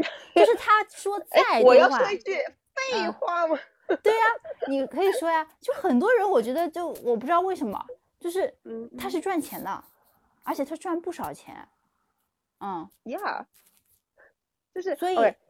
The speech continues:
Speaker 2: 哎，我，我不知道你怎么理解他赚钱的，他其实相当于就是厂商会给他一笔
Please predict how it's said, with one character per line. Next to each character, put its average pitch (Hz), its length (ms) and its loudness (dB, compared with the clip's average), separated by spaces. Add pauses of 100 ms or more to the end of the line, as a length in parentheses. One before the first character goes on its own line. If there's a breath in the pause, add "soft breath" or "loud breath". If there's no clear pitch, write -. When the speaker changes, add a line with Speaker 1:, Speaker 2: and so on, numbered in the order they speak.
(160)
Speaker 2:
哎， 214 140 2
我， 170 220 -2
我 208 140 0
不 220 80 -2
知 330 40 2
道 349 80 2
你 262 80 2
怎 220 120 -2
么 160 80 0
理 156 100 -6
解 165 140 0
他 185 180 -4
赚 175 300 -4
钱 - 180 -14
的， 139 120 -10
他 302 180 -6
其 - 200 -8
实 247 120 -6
相 262 240 -2
当 254 260 0
于 175 320 -4 (400)
就 233 100 -2
是 185 280 0 (320 soft breath)
厂 165 280 2
商 226 220 4
会 262 140 -4
给 151 180 0
他 185 320 -6
一 185 80 -2
笔 147 340 -6